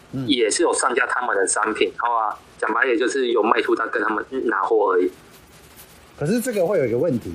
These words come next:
Speaker 1: 就是，呃，你没办法确保货量这件事。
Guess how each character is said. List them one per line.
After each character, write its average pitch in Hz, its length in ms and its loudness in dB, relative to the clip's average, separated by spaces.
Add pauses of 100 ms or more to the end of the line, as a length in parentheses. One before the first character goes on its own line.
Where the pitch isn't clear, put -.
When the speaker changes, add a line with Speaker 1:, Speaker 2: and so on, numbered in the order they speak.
(160)
Speaker 1:
就 147 100 -4
是， 131 400 0 (300)
呃， 110 160 0
你 113 80 -4
没 127 120 0
办 190 120 0
法 127 80 -2
确 190 220 0
保 - 180 -2
货 127 320 0
量 117 160 0 (1400)
这 147 80 -2
件 127 160 0
事。 - 200 -2